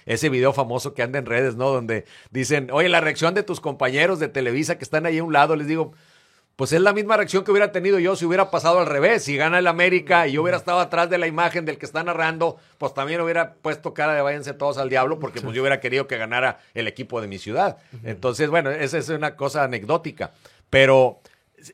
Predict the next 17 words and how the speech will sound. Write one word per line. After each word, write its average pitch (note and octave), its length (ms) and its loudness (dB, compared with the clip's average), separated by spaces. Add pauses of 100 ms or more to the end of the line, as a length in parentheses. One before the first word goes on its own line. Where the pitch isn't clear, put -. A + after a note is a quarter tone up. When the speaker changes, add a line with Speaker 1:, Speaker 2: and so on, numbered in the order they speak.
(120)
Speaker 1:
planear D3 480 2
toda F3 260 4
la, D3+ 300 0
toda D3+ 200 2
la D#3 140 0
vida, E3 640 0
este, A2 340 -10
de A#2 80 -2
la A#2 120 0
familia D3+ 720 -2
en, A#2 220 -12
en A2 100 -12
función A2 300 -10
del D3 160 -8
calendario C3 640 0
del A2+ 140 -6
fútbol, A#2 580 -8